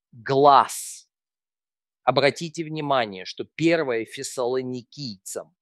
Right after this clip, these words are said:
четыре шестнадцать связывает этот "глаз", возвещающий о нисхождении Мессии, с трубой Божьей.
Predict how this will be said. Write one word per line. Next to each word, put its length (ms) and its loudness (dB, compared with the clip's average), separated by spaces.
четыре 840 -4
шестнадцать 1200 -2
связывает 1000 2
этот 340 -4
"глаз", 1080 2
возвещающий 1000 -2
о 80 -2
нисхождении 1040 -6
Мессии, 920 -6
с 140 -14
трубой 680 -4
Божьей. 800 -4